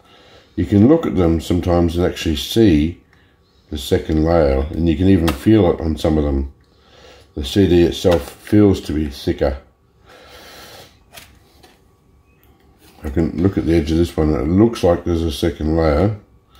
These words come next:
There's a lot of them that are gonna go in the bin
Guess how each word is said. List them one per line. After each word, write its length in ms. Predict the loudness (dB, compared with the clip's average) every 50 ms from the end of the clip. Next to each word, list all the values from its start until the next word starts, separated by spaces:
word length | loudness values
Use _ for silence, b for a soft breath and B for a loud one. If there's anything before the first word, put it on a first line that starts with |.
| b b b b b b b b b b b b b b b b b b b _ _ _ _ _ -6
There's 200 | -4 -2 0 2
a 60 | 2
lot 160 | 4 4 4
of 80 | 4 4
them 100 | 4 4
that 80 | 4
are 40 | 4
gonna 140 | 2 0 2
go 160 | 2 2 2
in 80 | 2 2
the 80 | 2
bin 200 | 2 2 2 2